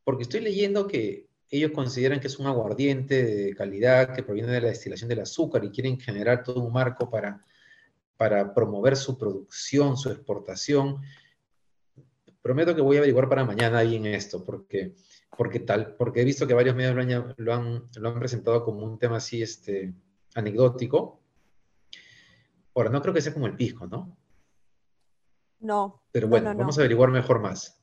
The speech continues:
Speaker 1: Mejor, mejor averigu-, averiguamos, averiguamos un poquito más para mañana. Eso sería, creo, Ale, ¿no? ¿Hay algún otro tema que se nos haya quedado por ahí?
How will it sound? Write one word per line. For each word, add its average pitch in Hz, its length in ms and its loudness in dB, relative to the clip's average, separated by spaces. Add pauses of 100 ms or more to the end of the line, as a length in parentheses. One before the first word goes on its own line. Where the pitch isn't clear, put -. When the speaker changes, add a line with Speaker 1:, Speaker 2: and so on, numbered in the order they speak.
Speaker 1:
Mejor, 143 580 -4
mejor 135 260 2
averigu-, 139 400 4
averiguamos, 120 800 0 (100)
averiguamos 120 360 2
un 123 80 -4
poquito 120 240 -2
más 117 140 -2
para 110 160 0
mañana. 92 360 -8 (1120)
Eso 151 220 0
sería, 165 300 2
creo, 165 180 4
Ale, 113 220 4
¿no? 143 140 0
¿Hay 202 100 4
algún 151 200 2
otro 160 220 -2
tema 160 220 -4
que 151 60 -6
se 127 100 -4
nos 117 160 -4
haya 151 120 4
quedado 147 300 4
por 135 120 2
ahí? 202 340 0